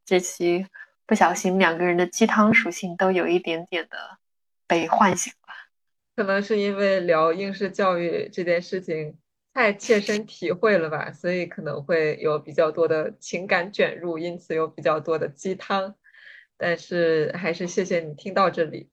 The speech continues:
Speaker 2: 然后我们这期的节目就这样，就到这里咯。
Speaker 1: 想法、建议，或者是未来想听我和牧羊聊什么的话，都可以留在评论区，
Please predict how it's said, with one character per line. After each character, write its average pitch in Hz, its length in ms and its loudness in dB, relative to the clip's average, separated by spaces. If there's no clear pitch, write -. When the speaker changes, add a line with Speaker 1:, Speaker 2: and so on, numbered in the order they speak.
Speaker 2:
然 151 160 0
后 151 440 -2
我 156 120 -2
们 147 140 -6
这 180 140 0
期 180 140 -2
的 185 120 2
节 165 200 -2
目 180 180 -8
就 175 160 -10
这 180 140 -6
样， 208 300 -2
就 - 100 -14
到 180 160 -2
这 180 140 -6
里 165 140 -6
咯。 165 280 -2
Speaker 1:
想 196 260 0
法、 185 300 4
建 208 340 2
议， 196 120 2
或 196 180 0
者 180 140 -2
是 190 180 0
未 190 140 4
来 196 160 2
想 190 280 -6
听 196 240 -4
我 180 80 -2
和 196 160 -10
牧 196 140 -2
羊 208 420 -2
聊 170 240 6
什 220 180 -2
么 170 200 -6
的 196 100 -6
话， 202 280 -2
都 180 160 -4
可 - 180 -6
以 175 140 2
留 165 260 -4
在 170 300 0
评 165 240 -16
论 170 260 -8
区， 185 400 -2